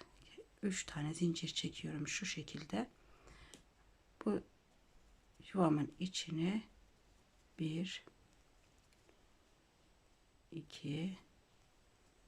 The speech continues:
üç, dört tane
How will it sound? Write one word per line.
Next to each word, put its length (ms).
üç, 520
dört 300
tane 460